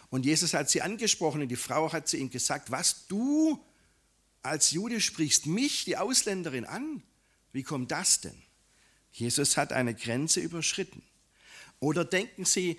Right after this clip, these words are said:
an die Geschichte, in der ein Haufen Leute eine Ehebrecherin zu Jesus gebracht haben und gesagt haben, „Komm, die steinigen wir jetzt.“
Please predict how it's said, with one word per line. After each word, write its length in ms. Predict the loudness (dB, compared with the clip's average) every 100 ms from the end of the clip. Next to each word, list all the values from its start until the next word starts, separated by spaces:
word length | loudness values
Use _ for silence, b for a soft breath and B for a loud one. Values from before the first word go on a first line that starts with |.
| B -6
an 160 | -4
die 100 | -4
Geschichte, 800 | -2 2 2 2 -4 -4 -2 -2 -6 B B
in 160 | -4 2
der 360 | 4 4 2 -6 -8
ein 160 | -4
Haufen 340 | 0 0 0 2
Leute 600 | 2 2 2 2 2 0 -6
eine 540 | -4 0 0 0 0
Ehebrecherin 960 | 0 0 -2 -2 0 2 2 2 2 -2 -4
zu 140 | 0
Jesus 400 | 2 2 2 0
gebracht 640 | -2 -2 2 2 2 -4 0
haben 360 | 2 2 0
und 140 | -4 -2
gesagt 400 | 0 0 -2 -4
haben, 220 | -4 -4
„Komm, 280 | -2 -2 -2 B B
die 80 | 0
steinigen 640 | 2 2 0 0 0 0
wir 120 | 0
jetzt.“ 560 | -2 -2 0 0 -2